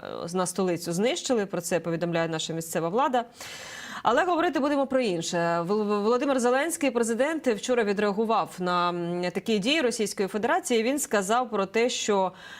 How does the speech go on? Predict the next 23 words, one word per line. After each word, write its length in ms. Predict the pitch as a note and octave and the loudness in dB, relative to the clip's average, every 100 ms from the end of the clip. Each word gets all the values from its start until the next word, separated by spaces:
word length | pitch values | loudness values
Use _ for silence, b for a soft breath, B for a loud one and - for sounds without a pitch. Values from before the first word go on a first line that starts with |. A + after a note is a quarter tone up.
| B | B
е, 160 | F#3+ G3 | 0 2
ми 340 | A3+ C#4+ E4 | 2 2 2
готуємо 840 | G#3+ G#3+ G#3+ B3+ B3 A#3 A3 - | 2 0 2 2 2 2 2 0
відповідь 840 | F#3+ F#3 A#3+ B3 A3+ G3+ G3+ - - F#3 | -2 0 0 0 0 0 0 -4 -8 -2
Росії. 680 | G3+ A3 - G#3+ D#3+ F2+ - B B B - | -2 -2 0 0 0 -4 -10 B B B -4
Як 300 | F#3 D#4+ D4+ | 0 0 2
ви 340 | C#4 A3+ F#3 | 2 2 0
зрозуміли 800 | G#3 G#3+ A3+ A3 G3+ F#3+ F#3 D#3 | 0 0 2 2 2 2 0 -2
цю 380 | - - A#3 F3+ | -4 0 2 2
тезу 420 | - G#3+ F#3 F#3 | 2 2 2 0
президента? 640 | F3 G#3 G#3+ G3 C4 C#4+ G#3 | 0 0 0 2 0 2 0
Це 220 | - G3+ | 2 2
відповідь 480 | G#3 B3 A3 F#3+ F#3 | 2 0 0 0 2
на 400 | G3 F#3+ F3+ - | 2 2 2 0
цю 240 | - A#3 - | 0 0 2
атаку, 420 | G3 C#4 G4 B3 | 2 0 0 0
яка 220 | F#3 F#3 | 0 -2
відбулася? 640 | E3 E3 F3 E3 - - - _ _ _ | -4 -4 -2 -2 -4 -8 -12 _ _ _
І 60 | G3 | -8
що 140 | - | -4
це 140 | - C4+ | -2 -2
може 220 | A3+ G#3 | 0 -2
бути? 340 | E3+ C#3+ - | -2 -6 -12